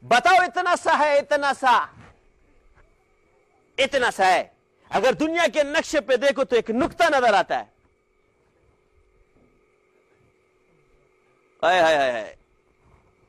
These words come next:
फौज है, एजेंसी है, मौलवी है, सबसे लोग, दुनिया डरती है।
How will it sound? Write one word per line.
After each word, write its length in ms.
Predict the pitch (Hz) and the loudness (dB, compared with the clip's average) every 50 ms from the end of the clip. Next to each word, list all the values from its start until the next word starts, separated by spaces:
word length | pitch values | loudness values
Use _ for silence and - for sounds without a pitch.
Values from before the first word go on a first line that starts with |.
| _ _ _ _ _ _ _ _ _ _ - | _ _ _ _ _ _ _ _ _ _ -4
फौज 300 | 160 190 202 202 185 185 | 0 2 2 2 0 -2
है, 60 | 190 | -4
एजेंसी 640 | 185 180 165 160 139 160 170 180 - - 190 196 | -2 -2 -2 -2 -4 -4 -6 -6 -8 -12 -8 -6
है, 140 | 185 180 170 | -4 -4 -4
मौलवी 420 | 160 147 151 165 175 185 190 185 180 | -4 -2 -2 -2 -2 -4 -6 -6 -4
है, 80 | 160 | -4
सबसे 320 | - - 202 165 - 180 160 | -4 -4 -6 -4 -4 -6 -6
लोग, 120 | 147 139 | -6 -8
दुनिया 280 | 123 135 156 156 160 147 | -10 -10 -8 -6 -6 -4
डरती 380 | 135 127 120 - - 127 117 | -4 -6 -8 -8 -12 -14 -12
है। 260 | 104 95 92 _ _ | -12 -14 -14 _ _